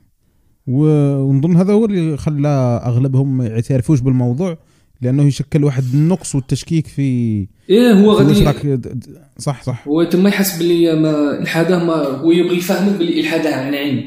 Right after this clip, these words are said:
Speaker 2: فتما
Speaker 1: صح.
Speaker 2: يبغي يدرك
Speaker 1: صح.
Speaker 2: هذيك ال-
Speaker 1: ممتاز. أيا، خلينا من هذا
Speaker 2: مم.
Speaker 1: الموضوع. اللي بغى يشوف عند ياسين في اليوتيوب تاع ياسين، يشوف السلسلة
Speaker 2: يجي،
Speaker 1: كاملة.
Speaker 2: مرحبا، مرحبا.
Speaker 1: يشوف السلسلة كاملة. علاش في نظرك أنت المحتوى اللي سميته هادف،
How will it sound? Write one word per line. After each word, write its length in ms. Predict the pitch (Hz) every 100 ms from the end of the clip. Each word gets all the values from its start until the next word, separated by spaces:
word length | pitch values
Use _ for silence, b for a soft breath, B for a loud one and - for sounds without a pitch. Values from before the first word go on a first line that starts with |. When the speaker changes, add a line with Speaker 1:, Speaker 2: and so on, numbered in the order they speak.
| -
Speaker 2:
فتما 300 | 143 147 190
Speaker 1:
صح. 80 | 196
Speaker 2:
يبغي 340 | 160 160 143 135 131 127 - _ _ -
يدرك 300 | 135 156 147
Speaker 1:
صح. 60 |
Speaker 2:
هذيك 240 | 147 139 165
ال- 80 | 151
Speaker 1:
ممتاز. 400 | 151 131 95 -
أيا، 440 | 127 147 147 135 123
خلينا 340 | 143 139 139
من 100 | 131
هذا 80 | 131
Speaker 2:
مم. 80 | 151
Speaker 1:
الموضوع. 440 | 120 127 185 170
اللي 200 | 139 135
بغى 360 | 123 127 123 120
يشوف 340 | - 117 -
عند 280 | 117 117 120
ياسين 320 | 117 - 117
في 120 | 107
اليوتيوب 300 | 113 113 110
تاع 140 | - 110
ياسين، 320 | 110 190 185 b b b b _
يشوف 240 | 104 135 -
السلسلة 420 | - 120 131 123
Speaker 2:
يجي، 120 | 165
Speaker 1:
كاملة. 220 | 123 156
Speaker 2:
مرحبا، 520 | 175 - - - -
مرحبا. 340 | 151 - - 123
Speaker 1:
يشوف 200 | 113 123
السلسلة 380 | - 120 127 117
كاملة. 400 | 123 123 165 180 _ _ _ _ -
علاش 320 | 110 170 160
في 120 | 185
نظرك 360 | 165 151 160 156
أنت 160 | 143
المحتوى 460 | 151 147 - 147 139
اللي 120 | 135
سميته 460 | 127 143 143 135 131
هادف، 600 | 107 117 113 143 -